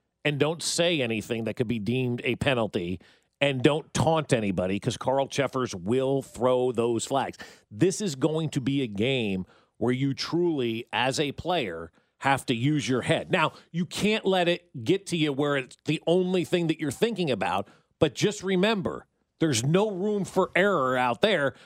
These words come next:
because Carl Cheffers, Carl Cheffers is like, "Get in your playbook" guy or text line guy when you say something wrong and they're so quick to jump at you and tell you you did it wrong.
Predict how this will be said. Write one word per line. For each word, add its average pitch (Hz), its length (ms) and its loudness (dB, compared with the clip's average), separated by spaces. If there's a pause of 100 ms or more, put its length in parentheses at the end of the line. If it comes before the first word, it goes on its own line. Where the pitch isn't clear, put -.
because 131 300 -2
Carl 175 320 4
Cheffers, 143 500 0 (220)
Carl 233 260 4
Cheffers 185 380 0
is 131 100 0
like, 113 160 0
"Get 156 140 2
in 170 80 0
your 147 100 0
playbook" 151 400 0
guy 156 220 2
or 120 100 -4
text - 320 -2
line 151 280 2
guy 151 200 2
when 147 140 -6
you 123 100 0
say 151 200 0
something 147 260 -2
wrong 156 140 2
and 123 80 -2
they're - 320 -10
so 180 200 2
quick - 240 -4
to 156 60 -4
jump 170 320 2
at 170 160 2
you 156 60 0
and 120 60 -4
tell 175 140 0
you 180 100 2
you 160 140 0
did 170 160 2
it 170 60 0
wrong. 165 380 2